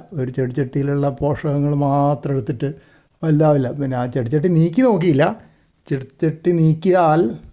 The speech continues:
വേര് കേട് വരും, മിക്കവാറും ചെടി ഉണങ്ങിപ്പോകുമെന്നാണ് ഇവിടെ ഗാർഡൻ സെറ്റ് ചെയ്യാൻ വന്ന ഒരാൾ പറഞ്ഞത്. അപ്പോൾ അതുകൊണ്ട് തൊടാൻ ധൈര്യം ഉണ്ടായില്ല. പക്ഷേ മഴക്കാലവും കാറ്റുമൊക്കെ വന്നപ്പോൾ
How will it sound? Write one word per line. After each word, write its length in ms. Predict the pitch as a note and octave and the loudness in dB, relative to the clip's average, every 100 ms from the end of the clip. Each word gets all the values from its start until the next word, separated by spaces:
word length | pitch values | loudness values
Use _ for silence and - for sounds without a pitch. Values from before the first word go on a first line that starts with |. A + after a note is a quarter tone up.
| - | -10
വേര് 320 | F#3+ D#3 D#3+ F3 | -2 2 4 4
കേട് 240 | E3 D#3+ | 4 4
വരും, 260 | E3+ D#3 F3 | 4 4 0
മിക്കവാറും 480 | D#3+ D#3+ D3+ D#3 G3+ - _ _ _ _ - | -2 0 0 0 -4 -12 _ _ _ _ 0
ചെടി 220 | D3+ D#3+ | 4 4
ഉണങ്ങിപ്പോകുമെന്നാണ് 920 | E3 D3+ E3+ F3+ F#3 F3 F3+ D#3 D#3+ E3 - _ _ _ _ _ - | 4 2 0 0 2 2 2 0 0 -2 -10 _ _ _ _ _ -8
ഇവിടെ 200 | D3 D3 | -2 0
ഗാർഡൻ 400 | C#3 C#3+ C#3 D#3+ E3 | 2 2 2 2 0
സെറ്റ് 240 | E3 - | -2 -2
ചെയ്യാൻ 200 | D#3 D#3 | -2 0
വന്ന 180 | D#3 D3+ C#3+ | 0 0 2
ഒരാൾ 240 | C#3 C3+ | 2 0
പറഞ്ഞത്. 420 | C3 B2+ A#2+ G#2+ G#2+ F#3+ | 0 -2 -2 -6 -8 -16
അപ്പോൾ 200 | C#3 E3 | -12 -8
അതുകൊണ്ട് 340 | B2+ C3 B2 C#3+ - _ _ _ _ | -6 -4 -4 -6 -8 _ _ _ _
തൊടാൻ 280 | D3+ A#2+ C3+ D3 | -6 0 2 2
ധൈര്യം 240 | C#3 C#3 | 2 0
ഉണ്ടായില്ല. 320 | B2 A#2 A#2+ - - _ _ _ _ _ _ _ _ _ _ - | 0 -2 -4 -10 -20 _ _ _ _ _ _ _ _ _ _ -6
പക്ഷേ 280 | D#3 F#3 G3 G#3+ - - - E3+ | -4 2 2 2 0 -6 -10 -4
മഴക്കാലവും 680 | D#3+ E3 E3 F#3 G3+ G#3+ G#3 | 0 0 0 2 4 2 2
കാറ്റുമൊക്കെ 460 | F3+ E3+ F#3+ F3+ | 0 2 -2 0
വന്നപ്പോൾ 520 | F#3 E3+ E3 E3+ D3+ | 0 0 -2 0 0